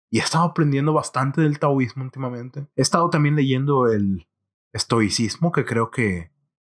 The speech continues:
es una corriente filosófica que me va a ayudar bastante para el futuro, donde n-, no necesitas nada más que la virtuosidad.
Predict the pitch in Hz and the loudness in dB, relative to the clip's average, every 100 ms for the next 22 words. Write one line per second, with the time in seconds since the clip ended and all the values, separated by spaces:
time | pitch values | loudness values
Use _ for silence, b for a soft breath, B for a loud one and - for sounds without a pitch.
0 | _ - 110 135 135 131 - 123 117 113 | _ -4 -2 2 2 0 -2 -2 0 0
1 | 143 131 117 107 120 147 143 151 156 _ | -2 -2 -4 -2 -4 -4 -2 -4 -6 _
2 | _ _ _ 117 107 107 113 120 120 120 | _ _ _ -2 0 2 2 0 -2 -4
3 | 120 107 - 110 98 101 113 139 147 _ | -6 -6 -2 -4 -4 -8 -6 -4 -6 _
4 | _ _ _ _ _ - 113 107 98 113 | _ _ _ _ _ -4 -2 0 -2 -4
5 | - b b b 113 127 143 147 143 139 | -8 b b b 0 2 4 2 0 -2
6 | 156 139 117 120 113 107 107 - 117 107 | -2 -2 0 -2 0 -2 -2 -2 -2 -2
7 | 104 87 - 82 101 85 - | -2 -6 -10 -8 -8 -8 -14